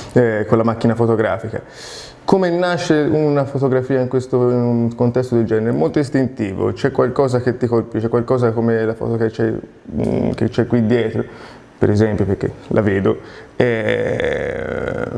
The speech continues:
per arrivare a fare questa inquadratura l'ho un po' cercata, perché lui l'avevo già visto che camminava, insomma, si era appena svegliato,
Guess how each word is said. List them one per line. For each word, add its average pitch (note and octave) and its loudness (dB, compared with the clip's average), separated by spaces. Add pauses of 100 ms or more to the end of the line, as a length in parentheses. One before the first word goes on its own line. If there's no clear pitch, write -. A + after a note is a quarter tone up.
(220)
per C#3+ 4
arrivare D3+ 0
a C#3 2
fare C#3+ 0
questa D3+ 0
inquadratura D3+ 2
l'ho B2+ 0
un B2 0
po' C3+ 0
cercata, A2 -2
perché A2 -2
lui C#3 2
l'avevo A#2 0
già A2+ 0
visto A#2 0
che G#2 -2
camminava, G#2+ -2
insomma, G#2 -4
si - -6
era A#2 2
appena A#2 2
svegliato, A2+ 0